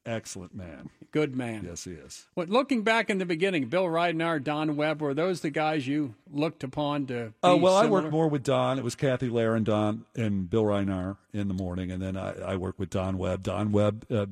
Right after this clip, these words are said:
Speaker 1: Randy brought him out of retirement from K R C. And, of course, he was just got, he, just the best stories. I mean, come on, he goes back to the, you know, the big band era. I mean, it, it was great.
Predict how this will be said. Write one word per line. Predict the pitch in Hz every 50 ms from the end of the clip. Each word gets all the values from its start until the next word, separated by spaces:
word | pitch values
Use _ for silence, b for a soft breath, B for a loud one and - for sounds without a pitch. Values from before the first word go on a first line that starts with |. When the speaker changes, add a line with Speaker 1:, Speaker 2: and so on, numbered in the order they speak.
| 98 - -
Speaker 1:
Randy | 95 95 101 107 110 110
brought | 95 110 104 107
him | 110 107 101
out | 104 104 104 101
of | 101
retirement | 101 98 - 110 104 101 107 113 107 -
from | - 104 101
K | - - 101 101
R | 101 104 117
C. | 120 - - 104 95 92 95 120 139 - _ _ _ _ _ _ _ _ _ _
And, | - 92 90 90 90 90 90 95
of | 90
course, | - 107 101 101 - -
he | 113 117 110
was | 107 107 - -
just | 95 - - - _
got, | - 113 104 104 110
he, | 104 104 120
just | - 107 110 113 - -
the | 95
best | 80 78 - - 95 85 - -
stories. | - - 92 73 67 62 65 69 - -
I | 92 90
mean, | 92 92 92 98
come | - 147
on, | 151 123 98
he | 95
goes | 98 117 110 -
back | - 113 110 110 -
to | 104
the, | 101 101
you | 110
know, | 104 95 -
the | - 92
big | 87 - 120 117 104 92
band | 107 107 104 107 107 107 107 107
era. | 82 73 73 67 - - - -
I | - -
mean, | - - - -
it, | 339 415 392 - -
it | 226 - -
was | - - 240 -
great. | - 87 - - 277